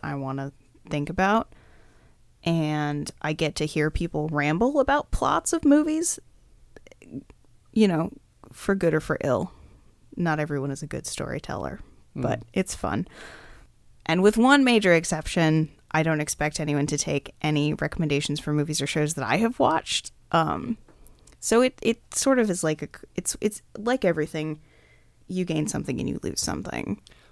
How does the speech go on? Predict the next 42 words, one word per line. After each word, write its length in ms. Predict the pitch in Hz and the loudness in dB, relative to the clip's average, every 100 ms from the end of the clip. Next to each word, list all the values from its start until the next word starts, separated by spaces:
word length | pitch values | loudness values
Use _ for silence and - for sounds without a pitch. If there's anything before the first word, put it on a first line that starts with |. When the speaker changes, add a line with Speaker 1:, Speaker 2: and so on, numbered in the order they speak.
| _ | _
Speaker 2:
Well, 280 | 185 202 - - _ _ _ - - | 2 2 0 -10 _ _ _ -20 -14
so 500 | - 175 160 160 - | -2 2 2 0 -6
here's 520 | - - 233 240 202 151 | -16 -6 -2 -2 -2 2
where 400 | 151 135 127 - - - - - - - - - - - - - - - | 2 2 -4 -10 -20 -20 -20 -20 -20 -20 -20 -20 -20 -20 -20 -20 -20 -6
my 200 | 135 139 | 0 0
bias 340 | 135 123 120 - | 2 0 0 -6
comes 240 | 123 113 | -8 -6
in. 140 | 113 117 | -6 0
So 120 | 160 | 2
I'm 120 | 196 | 4
a 60 | 202 | 4
fan 240 | 196 170 | 2 2
of 100 | 147 | 0
you, 240 | 131 123 123 | -2 -2 -2
and 100 | 139 | 0
I'm 120 | 143 | 0
a 40 | 156 | 0
fan 260 | - 170 | 0 -2
of 120 | 175 135 | -2 0
that 200 | 131 - | -2 -2
worldview. 640 | 131 120 113 110 98 - - - | -4 -4 -6 -8 -10 -14 -8 -2
Speaker 1:
Mm-hmm. 240 | 185 151 147 | 2 2 2
Speaker 2:
Like, 280 | 139 131 - - - - - - - - - | 0 -2 -10 -20 -20 -20 -20 -20 -20 -6 -4
I 80 | |
think 180 | 170 247 | 0 2
it's 140 | 175 - | 2 0
great. 500 | 147 131 - - - - - - | 0 0 -2 -14 -20 -20 -20 -4
There's, 440 | 139 175 165 - - | 0 2 0 -8 -2
there's 200 | 160 151 | 0 0
this 200 | 156 156 | -4 -6
thing 260 | - 208 151 | -4 -2 -2
where 80 | |
people 280 | 131 151 175 | -4 -6 -2
are, 80 | 185 | 0
like, 180 | 165 156 | -2 -2
expected, 640 | 151 - - 143 131 135 120 | -4 -4 0 0 2 -2 -2
and 120 | 135 | 0
we're 60 | 151 165 | 2 0
not 80 | |
talking 320 | - 135 131 131 | 0 -2 -2 -2
about, 180 | 123 | 0
like, 200 | 107 113 | 0 -4